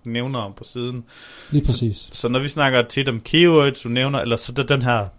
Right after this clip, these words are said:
Speaker 1: der er en ting, der hedder L S I keywords, altså Latent Semantic Index, altså sådan nogle, der ligger tæt på. Det tror jeg altså ikke kun er på den enkelte underside.
Speaker 2: Mm.
Speaker 1: Det tror jeg altså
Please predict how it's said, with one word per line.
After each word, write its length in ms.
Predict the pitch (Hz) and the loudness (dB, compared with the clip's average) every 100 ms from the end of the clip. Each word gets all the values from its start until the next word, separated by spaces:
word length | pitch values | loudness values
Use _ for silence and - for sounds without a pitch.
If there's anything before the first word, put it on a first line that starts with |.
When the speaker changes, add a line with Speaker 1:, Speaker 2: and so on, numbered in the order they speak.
| - | -4
Speaker 1:
der 60 | |
er 40 | 117 | -2
en 60 | |
ting, 180 | 113 135 | -2 -4
der 60 | 113 | -4
hedder 200 | 113 123 | -2 0
L 140 | 123 | 0
S 80 | - | -2
I 80 | 113 | -8
keywords, 500 | - 107 113 113 117 | -6 -8 -6 -8 -8
altså 180 | 113 110 | -8 -4
Latent 360 | 120 123 113 | -4 -4 -8
Semantic 460 | 107 110 117 110 104 | -8 -6 -6 -6 -6
Index, 420 | 120 120 - - - | -4 -6 -8 -12 -12
altså 140 | 101 | -10
sådan 100 | 107 | -8
nogle, 140 | 107 | -6
der 60 | 107 | -2
ligger 200 | 113 110 - - | 0 -2 -4 -6
tæt 200 | 143 135 | -6 -6
på. 260 | - 101 - - - - - - | -8 -8 -10 -20 -20 -20 -20 -20
Det 80 | - | -4
tror 140 | 160 | 2
jeg 40 | |
altså 140 | 131 143 | 2 0
ikke 100 | - | -4
kun 160 | 151 | -4
er 40 | 151 | -4
på 120 | 131 | -4
den 120 | 120 | -6
enkelte 260 | 139 110 98 | -4 -4 -6
underside. 420 | 113 120 98 101 - _ | -8 -10 -10 -12 -16 _
Speaker 2:
Mm. 60 | 151 | -2
Speaker 1:
Det 80 | 143 | 2
tror 60 | 143 | 2
jeg 40 | |
altså 120 | 120 | 0